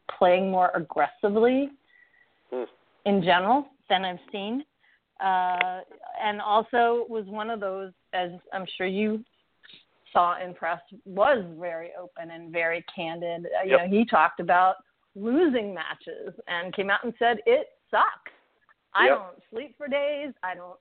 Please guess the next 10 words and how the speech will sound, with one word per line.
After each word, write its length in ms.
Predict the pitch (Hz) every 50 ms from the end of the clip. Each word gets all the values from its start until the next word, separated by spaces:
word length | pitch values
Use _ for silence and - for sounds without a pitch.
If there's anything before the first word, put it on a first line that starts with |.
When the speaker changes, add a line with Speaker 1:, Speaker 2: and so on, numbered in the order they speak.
| _
Speaker 1:
eat." 300 | 262 269 294 294 294 294 -
<laughs> 400 | - - - - - - - -
I 100 | 277 269
mean, 320 | 277 - _ 349 349 349 - _
he 140 | 359 320
went 240 | 311 285 277 277 -
into 400 | 285 277 269 262 - - 254 233 -
some 140 | - 214 208
graphic 460 | 196 208 196 196 202 202 208 196 170
detail 520 | - 214 226 220 - 196 175 175 165 170